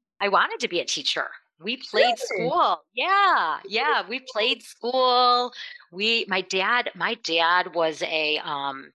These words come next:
Speaker 1: building engineer for Chicago Public Schools. So he ran the boilers and the heater and all that stuff. And he'd get all the junk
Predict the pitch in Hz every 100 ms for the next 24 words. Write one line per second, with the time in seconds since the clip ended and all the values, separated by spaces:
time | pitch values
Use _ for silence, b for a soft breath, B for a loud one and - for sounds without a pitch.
0 | _ _ 185 180 202 180 170 147 135 185
1 | 269 _ - - - 160 170 160 147 -
2 | 156 156 254 - _ _ _ B B -
3 | 185 165 - 208 220 226 175 185 180 170
4 | 160 156 156 151 143 180 185 185 180 175
5 | 175 175 170 165 131 123 - 196 185 175
6 | 160 160 147 127 - - 127 - B B
7 | B _ - 180 170 - 233 277 277 262
8 | 160 170 170 151 - 160 151 175 208